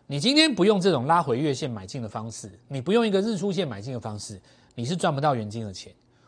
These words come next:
往往是在于你卖掉就大涨，对不对？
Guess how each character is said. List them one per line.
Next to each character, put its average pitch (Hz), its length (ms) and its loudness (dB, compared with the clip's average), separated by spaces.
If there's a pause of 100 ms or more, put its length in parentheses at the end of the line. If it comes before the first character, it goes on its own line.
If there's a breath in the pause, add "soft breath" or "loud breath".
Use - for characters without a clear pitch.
(140 soft breath)
往 247 200 8
往 294 180 6
是 226 160 0
在 202 140 6
于 180 100 2
你 151 140 -2
卖 165 220 2
掉 151 120 4
就 143 120 2
大 131 160 0
涨， - 160 -12 (1000)
对 139 80 -2
不 120 60 -4
对？ 110 260 -4